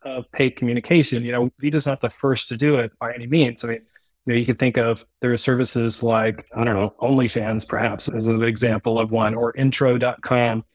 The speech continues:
You know, there are other expert networks where consultants charge, you know, by the minute for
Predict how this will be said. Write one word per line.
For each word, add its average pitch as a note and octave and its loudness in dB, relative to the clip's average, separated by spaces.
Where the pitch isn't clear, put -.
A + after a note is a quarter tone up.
You C3 0
know, B2 4
there B2+ 4
are C3 2
other C#3 0
expert B2+ -2
networks A#2+ -2
where A#2 4
consultants A#2+ 0
charge, A#2 -2
you C#3 -2
know, A#2 0
by A2+ 2
the A#2+ 2
minute A#2+ 0
for A#2+ -2